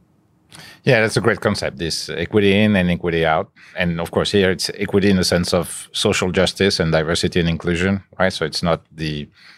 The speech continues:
we're not talking about cap table only here. And basically what you're doing, you, you're building sustainable companies from the get-go, right? So you know that not only the business they are in, but also the practices and who they are and how they behave and their values are,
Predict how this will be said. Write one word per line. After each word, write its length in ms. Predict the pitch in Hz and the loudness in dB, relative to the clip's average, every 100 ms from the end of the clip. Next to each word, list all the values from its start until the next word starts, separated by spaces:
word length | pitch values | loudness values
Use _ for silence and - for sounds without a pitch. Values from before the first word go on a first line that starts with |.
| - 80 | -16 -6
we're 80 | |
not 80 | 92 | -2
talking 180 | 95 98 | -2 0
about 220 | 87 85 | 0 0
cap 180 | 87 - | -4 -2
table 300 | 90 87 90 | -2 0 2
only 260 | 92 95 95 | 2 2 2
here. 320 | 110 107 87 - - - | 2 2 0 -6 -18 -10
And 80 | 104 | -2
basically 260 | 113 127 139 | 0 2 2
what 180 | 120 120 | 2 2
you're 80 | |
doing, 220 | 110 147 98 | 2 2 2
you, 200 | 98 - | 0 -4
you're 340 | 117 117 117 101 87 95 98 | -4 -2 0 -2 -8 -16 -4
building 400 | 113 139 135 127 | 0 2 2 0
sustainable 560 | - 113 - 113 107 107 | 0 -2 0 0 2 0
companies 540 | - 107 110 110 107 | 0 0 2 2 0
from 380 | - - - 95 | -4 -8 -2 -2
the 100 | 95 | 0
get-go, 480 | 95 90 95 92 - - | 0 0 2 0 0 -6
right? 220 | 87 98 | -4 -2
So 100 | - | -2
you 160 | 85 87 | -2 2
know 240 | 98 101 | 4 4
that 340 | 92 90 87 - - - - _ - | 4 4 0 -8 -16 -16 -20 _ -12
not 300 | 87 95 101 | -2 2 2
only 180 | 101 98 | 4 2
the 120 | 85 | 2
business 380 | 78 120 110 95 | 0 0 2 2
they 100 | 90 | 2
are 100 | 87 | 2
in, 320 | 90 90 85 | 2 0 0
but 180 | 82 82 | -2 -2
also 220 | 85 - | -4 -4
the 100 | 78 | -6
practices 720 | - 104 - 92 - 87 82 | -2 -2 0 -2 -2 -2 -2
and 140 | 78 107 | -4 -6
who 180 | - 107 | -2 2
they 160 | 95 92 | 4 4
are 240 | 87 85 | 4 2
and 100 | 76 | 0
how 120 | 92 | 0
they 120 | 90 87 | 0 -2
behave 560 | 82 87 82 82 80 - - - - - - | -2 0 2 2 -4 -12 -20 -20 -20 -18 -2
and 80 | |
their 100 | 85 | 0
values 560 | 80 101 87 78 76 71 - | 2 0 0 -2 -4 -6 -2
are, 380 | 90 90 90 | 2 2 2